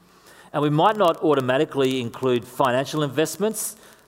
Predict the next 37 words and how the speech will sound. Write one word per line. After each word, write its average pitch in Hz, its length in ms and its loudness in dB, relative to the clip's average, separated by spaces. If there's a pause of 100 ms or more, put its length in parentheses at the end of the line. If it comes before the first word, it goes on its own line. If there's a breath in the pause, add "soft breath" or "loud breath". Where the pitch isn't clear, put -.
that 123 240 0
speculate 139 760 -2
on 123 260 -2
the, 120 180 0
the 110 220 -4
short 147 300 -2
term 151 180 -2
or 120 100 0
the 107 80 -8
spot - 400 -2
movement 127 480 -4 (260 loud breath)
of 110 140 -6
stocks - 680 -2 (240 loud breath)
or 117 180 -2
instruments 147 560 -2
or 123 200 -2
currencies, 131 1000 -4 (480 soft breath)
that 135 320 -12
not 185 120 2
really 214 180 4
related 185 380 4
to 170 100 -2
any 151 200 -2
underlying 135 540 0
provision 123 400 -6
of 104 120 -10
goods 123 220 -6
and 113 100 -8
services. - 840 -6 (320 soft breath)
But 151 80 -8
maybe 208 200 2
we 190 140 0
should 180 400 2
include 135 540 -2
those 120 200 0
highly 139 340 2
speculative 107 840 -4